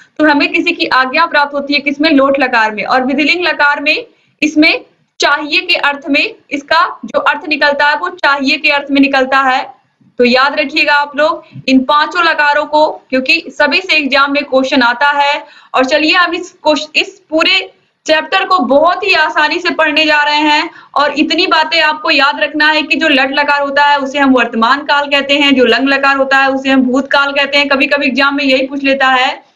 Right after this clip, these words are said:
कि जो लंग लकार होता है इसे हम हिंदी में क्या कहते हैं या फिर भूतकाल को हम संस्कृत में क्या कहते हैं। तो याद रखिएगा,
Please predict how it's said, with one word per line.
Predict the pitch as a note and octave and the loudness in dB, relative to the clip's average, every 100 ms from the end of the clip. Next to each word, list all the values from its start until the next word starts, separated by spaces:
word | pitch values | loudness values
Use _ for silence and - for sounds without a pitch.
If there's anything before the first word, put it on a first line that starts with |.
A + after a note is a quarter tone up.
| _ | _
कि | D#4 F4+ - - _ - | -2 -2 -4 -18 _ -2
जो | C#4+ F4 - _ _ - | 0 0 -2 _ _ -2
लंग | C4 E4+ F4+ | 0 0 0
लकार | E4 E4 D#4 D4+ | -2 0 -2 0
होता | C#4 C#4 | 0 0
है | D4 D4 C#4 D4 | 0 0 -2 -2
इसे | C#4 D#4 | -2 0
हम | D#4+ D4+ - - _ _ - | 0 -2 -6 -18 _ _ 2
हिंदी | C#4 D#4+ | 4 4
में | E4 E4+ | 2 0
क्या | D#4 D#4+ | 0 0
कहते | D4+ C#4+ D4+ | 0 0 0
हैं | D4+ D4+ - | 2 0 -4
या | G#3+ C4+ | -2 -2
फिर | D4 D#4+ F4 A4+ - - | -2 -2 -4 -4 -10 -4
भूतकाल | A#3 D4+ - D#4 D4 D4 | 2 2 2 0 0 0
को | D#4 | 0
हम | D#4 D4+ G#4+ - _ | 2 0 -2 -12 _
संस्कृत | - D4 D4 E4+ F#4+ | 0 0 0 -2 -2
में | F4 D#4+ | -2 0
क्या | C#4 | 0
कहते | C#4 C4 A#3 B3 | 0 -2 0 0
हैं। | B3 A#3 | 0 0
तो | A#3 | 0
याद | A#3 C4+ D4 | 2 0 0
रखिएगा, | C#4+ D4 C#4+ C#4+ - | -2 0 0 0 -2